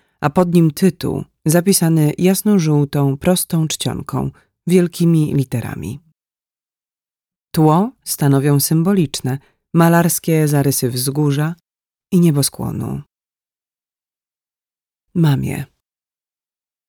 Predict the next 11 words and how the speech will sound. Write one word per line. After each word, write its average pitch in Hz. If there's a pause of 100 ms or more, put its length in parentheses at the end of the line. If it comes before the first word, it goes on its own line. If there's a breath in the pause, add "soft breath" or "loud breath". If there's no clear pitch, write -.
(1500)
Żyjąc 214
przy 175
śluzie, 147 (180 loud breath)
czujesz, 185
jak 151
gdyby 151
czas 156
przebiegał 135
ci -
po 127
plecach. 139